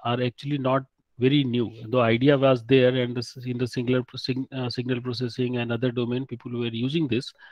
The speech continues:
but specifically for training the neural network, uh, this, this technique was used in around, uh, nineteen eighty-six, and that's why this, uh, this is not a purely, uh, new thing, but, uh,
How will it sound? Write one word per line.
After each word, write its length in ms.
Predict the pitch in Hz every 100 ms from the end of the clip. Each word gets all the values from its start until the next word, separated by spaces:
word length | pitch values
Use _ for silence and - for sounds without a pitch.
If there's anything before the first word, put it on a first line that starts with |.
| _ _
but 240 | 127 147 135
specifically 600 | - 135 - 151 190 226
for 200 | - 139
training 320 | - 143 165
the 60 | 139
neural 300 | 139 190 170
network, 420 | 123 - 151 - -
uh, 240 | 151 143 131 131 _
this, 420 | 151 135 135 - -
this 160 | 143 135
technique 340 | 131 135 131 131
was 220 | 127 120
used 220 | 127 123
in 160 | 127 120 - - - -
around, 560 | 131 120 120 123 123 120
uh, 220 | 120 113 - _ _ 123
nineteen 400 | 123 120 123 113
eighty-six, 480 | 110 107 101 - 120
and 200 | 113 117
that's 200 | 135 160
why 280 | 160 147 - _ _ _ _
this, 340 | 127 127 - 127
uh, 280 | 113 120 - 165 156 131
this 180 | 139 151
is 100 | 135
not 200 | 131 143
a 160 | 131 - _ _ 147 135 127 120 _ 139 - 143 139 _ _ -
purely, 440 | 147 151 160 127 - - - - -
uh, 220 | 135 127 123
new 240 | 143 175
thing, 320 | - 127 196 _ -
but, 240 | 127 131 -
uh, 200 | 123